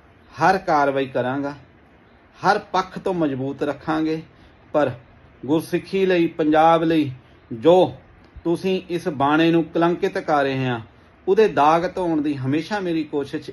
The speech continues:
ਇਸੇ ਤਰ੍ਹਾਂ ਰਹੇਗੀ। ਪਰ ਮੈਂ ਆਪਣੇ ਵੱਲੋਂ ਕੋਈ ਪਹਿਲ ਕਦਮੀ ਨਹੀਂ ਕੀਤੀ। ਤੇਰੀਆਂ ਹੁਣ ਤੱਕ ਗੱਲਾਂ ਦਾ ਜਵਾਬ ਹੀ ਦਿੱਤਾ ਹੈ। ਅਗਰ ਕਿਸੇ ਹੋਰ ਨੂੰ ਖਾਜ ਹੁੰਦੀ ਹੋਵੇ,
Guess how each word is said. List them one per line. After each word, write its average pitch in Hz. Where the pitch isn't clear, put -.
ਇਸੇ 156
ਤਰ੍ਹਾਂ 147
ਰਹੇਗੀ। 123
ਪਰ 147
ਮੈਂ 151
ਆਪਣੇ 180
ਵੱਲੋਂ 147
ਕੋਈ 180
ਪਹਿਲ 170
ਕਦਮੀ 147
ਨਹੀਂ 156
ਕੀਤੀ। 160
ਤੇਰੀਆਂ 160
ਹੁਣ 135
ਤੱਕ 180
ਗੱਲਾਂ 147
ਦਾ 160
ਜਵਾਬ 131
ਹੀ 165
ਦਿੱਤਾ 156
ਹੈ। 160
ਅਗਰ 160
ਕਿਸੇ 165
ਹੋਰ 147
ਨੂੰ 170
ਖਾਜ 143
ਹੁੰਦੀ 139
ਹੋਵੇ, 127